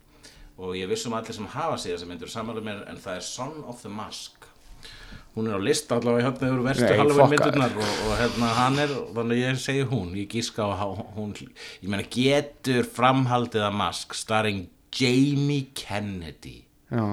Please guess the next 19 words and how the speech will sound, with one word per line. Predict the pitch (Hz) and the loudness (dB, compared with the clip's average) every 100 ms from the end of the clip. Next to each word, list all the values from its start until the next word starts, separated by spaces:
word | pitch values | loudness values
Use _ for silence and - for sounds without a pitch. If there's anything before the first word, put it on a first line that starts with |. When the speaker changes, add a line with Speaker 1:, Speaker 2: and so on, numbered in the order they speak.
| 101 | -2
Speaker 1:
verið | 90 90 | -6 -8
góð | 92 87 | -8 -8
mynd? | 82 65 - - - - - - _ | -8 -12 -16 -20 -20 -20 -20 -20 _
Speaker 2:
Var | - 127 147 175 | 2 6 6 6
ekki, | 180 175 | 6 6
hérna, | 165 165 160 156 151 147 143 139 131 - - - - - - - - - - - - _ _ - _ _ _ | 6 6 6 8 8 8 8 6 4 -2 -14 -16 -16 -20 -20 -20 -18 -18 -20 -20 -20 _ _ -20 _ _ _
Speaker 1:
Hún | - 123 | -4 0
er | 123 | 4
Speaker 2:
mm. | |
Speaker 1:
líka | 120 110 - | 4 4 2
á | - | 2
öllum | 135 123 120 | 0 -2 -4
listum | 123 127 | -4 -6
yfir | 117 120 | -4 -4
bara | - 95 | -4 -4
verstu | 117 107 | -4 -8
myndir | 101 95 | -10 -12
allra | 90 90 | -14 -14
tíma, | - 107 80 | -12 -10 -12